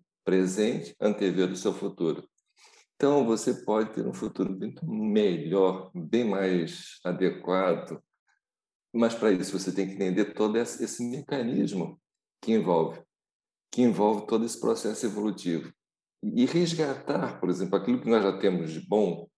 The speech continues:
que nós trazemos da no-, de nós mesmos, que temos de bom, para manifestar aqui no presente. Porque temos habilidades, muitas vezes, estão ali adormecidas e não tiramos proveito que nós temos, nós mesmos. Isso é,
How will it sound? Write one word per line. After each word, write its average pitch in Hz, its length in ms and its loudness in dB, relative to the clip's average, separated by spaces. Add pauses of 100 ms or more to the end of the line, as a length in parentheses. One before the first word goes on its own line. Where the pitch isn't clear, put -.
(240)
que - 100 -12
nós 98 180 2
trazemos 92 480 4
da 92 100 -4
no-, 85 260 -4
de 82 80 -8
nós 85 320 0
mesmos, 98 380 0
que - 60 -20
temos 90 220 -2
de 82 80 -6
bom, 127 340 0 (440)
para 151 240 0
manifestar 160 580 0
aqui - 120 -4
no - 120 0
presente. 101 720 -2
Porque - 160 -16
temos 120 300 2
habilidades, 107 640 0
muitas 95 400 -2
vezes, 123 160 -2
estão 113 160 -2
ali 127 160 4
adormecidas 107 1300 0 (420)
e 277 80 6
não 285 140 4
tiramos 285 300 2
proveito 285 540 6
que - 100 -6
nós 139 200 0
temos, 127 520 0
nós 117 220 4
mesmos. - 680 -2 (320)
Isso - 240 -4
é, - 440 2